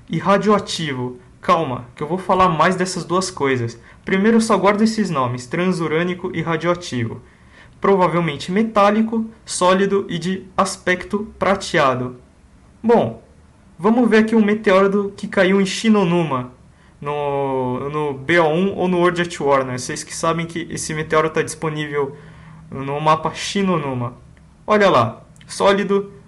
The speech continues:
e de aspecto prateado. Até nisso a Treyarch, ela pensou sobre, sobre esse elemento cento e quinze, trazendo um pouquinho de realidade ao jogo.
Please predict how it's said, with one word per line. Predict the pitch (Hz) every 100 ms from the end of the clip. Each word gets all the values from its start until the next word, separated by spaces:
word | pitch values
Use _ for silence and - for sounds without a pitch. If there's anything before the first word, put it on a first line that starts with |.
| -
e | 180 190 - - -
de | 143
aspecto | 175 - 170 165 165 165
prateado. | - 165 165 - 139 127 123 123 123 - - - - - -
Até | - - - 214
nisso | 196 202 196
a |
Treyarch, | 190 196 180 160 170 - -
ela | 160 160
pensou | - - 220 214 - 175 180 - - - - - - - - -
sobre, | - - 170 160 170 170 165 147 135 131 - - - - - -
sobre | - 135 156 156 -
esse | 156 -
elemento | 165 160 170 170
cento | 165 170 185
e |
quinze, | 180 147 139 127 127 - _
trazendo | - 151 143 160
um | 170
pouquinho | 165 165 175
de | 160
realidade | 170 175 170 143 147 156 -
ao | 160 165
jogo. | 165 131 127 120